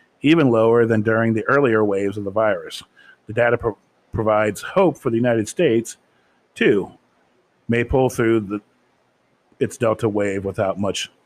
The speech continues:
disaster. Despite, uh, loosening pandemic restrictions in July, the U K has seen its case counts plummet. Officials officially recorded new cases that more than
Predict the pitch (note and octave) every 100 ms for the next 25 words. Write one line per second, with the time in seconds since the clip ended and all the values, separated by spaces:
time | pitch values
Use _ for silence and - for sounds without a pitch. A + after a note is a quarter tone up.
0 | _ - A2 G2+ F#2+ - - - - -
1 | - - G#2 - B2 A#2+ - A2+ A2 G#2+
2 | B2+ B2+ B2 A2+ - - - - B2+ B2
3 | C3+ B2 A2+ - D#3+ - D3+ C3+ A#2+ A#2
4 | D#3 E3 D3 A2+ A2+ - C#3+ C#3+ C#3+ B2+
5 | A2 A#2+ A#2+ A#2 A2+ - _ _ _ A#2
6 | G#2+ - C3+ C3+ - C3 B2 A#2 - -
7 | G#3+ D3 - - - A2 - A#2 B2+ A#2
8 | A2 G#2 - _ - D#3+ C#3 B2 A#2+ A#2
9 | A#2 A2+ A2 - _ - - C#3 C3 B2
10 | A2+ A#2 A2 F#2+ G#2 G2+ - A#2+ A#2 A2+
11 | G#2